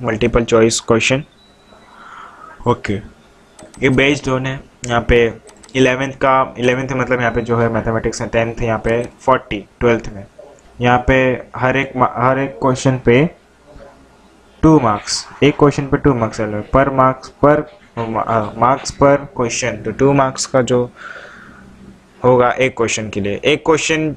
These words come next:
अगर राइट है तो टू मार्क्स मिलेगा, समझे। अब यहाँ पे देख सकते हैं टोटल मार्क्स कितना, हंड्रेड मार्क्स का आपका होगा।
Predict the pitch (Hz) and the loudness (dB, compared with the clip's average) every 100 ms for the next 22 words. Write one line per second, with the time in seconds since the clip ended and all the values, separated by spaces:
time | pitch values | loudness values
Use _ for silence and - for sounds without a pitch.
0 | - 123 120 123 127 139 151 131 117 127 | -4 -2 0 0 0 -2 -6 -8 -4 -2
1 | 107 101 - 98 98 107 113 - 131 156 | 0 -2 -4 -6 -6 -6 -6 -4 2 0
2 | 151 - - - 123 131 131 131 135 - | 0 -14 -20 -4 -2 0 -2 -2 -4 -2
3 | 139 131 131 131 139 135 139 - 127 139 | -4 0 0 2 0 0 0 -6 -4 -2
4 | 131 110 110 117 113 110 110 - 139 143 | -2 -4 -2 -2 -2 -6 -6 -4 -4 -2
5 | 113 - 120 123 117 110 104 110 113 113 | -8 -2 -2 0 -2 -2 -6 -10 -2 -2
6 | - | -2